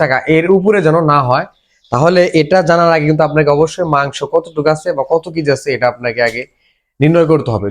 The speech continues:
যদি আপনি এটা নির্ণয় করতে পারেন তাহলে আমি মনে করি আপনি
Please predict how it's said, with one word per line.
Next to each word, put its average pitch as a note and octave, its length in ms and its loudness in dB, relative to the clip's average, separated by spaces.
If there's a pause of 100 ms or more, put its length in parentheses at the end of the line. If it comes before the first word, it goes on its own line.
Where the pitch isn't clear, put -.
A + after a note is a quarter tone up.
যদি A#2+ 140 -2 (100)
আপনি C3+ 180 -2
এটা D3 160 2
নির্ণয় D#3+ 300 2
করতে D#3 260 0
পারেন A#2 220 0 (580)
তাহলে D#3 320 2 (260)
আমি F3+ 180 2
মনে G#3 220 2
করি F#3+ 140 4 (120)
আপনি E3 220 2